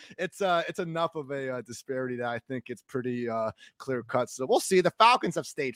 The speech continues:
feisty, but again, I think the forty-niners can at least win that game with, you know, the league's best defense so far, especially if Nick Bosa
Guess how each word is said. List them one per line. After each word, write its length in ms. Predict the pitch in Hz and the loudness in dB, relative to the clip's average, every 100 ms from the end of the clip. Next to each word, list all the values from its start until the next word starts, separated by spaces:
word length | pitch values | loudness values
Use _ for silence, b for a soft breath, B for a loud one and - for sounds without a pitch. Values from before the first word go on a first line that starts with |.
| - | -6
feisty, 320 | 110 113 113 | -8 -8 -12
but 100 | 107 | -12
again, 180 | 110 110 | -10 -6
I 100 | 127 | -2
think 140 | 175 | -2
the 60 | 127 | -4
forty-niners 580 | - 127 107 107 104 - | -6 -6 -4 -6 -8 -6
can 120 | 107 | -6
at 120 | 101 | -6
least 280 | 104 107 - b b | -4 -6 -8 b b
win 320 | 110 131 151 135 | -2 0 2 4
that 240 | 127 120 | 2 2
game 260 | 131 123 120 | 0 0 0
with, 140 | 110 - | -2 0
you 80 | 113 | 0
know, 160 | 104 | 0
the 140 | 101 110 | -2 -2
league's 260 | 120 117 | 0 0
best 240 | 123 113 - | 2 0 2
defense 420 | 117 113 139 101 | 0 2 0 0
so 140 | 113 | -2
far, 240 | - 107 104 | 2 2 2
especially 400 | - 113 107 107 | 0 -2 -2 -2
if 100 | 113 | 0
Nick 200 | 110 - | -2 0
Bosa 160 | 107 | 0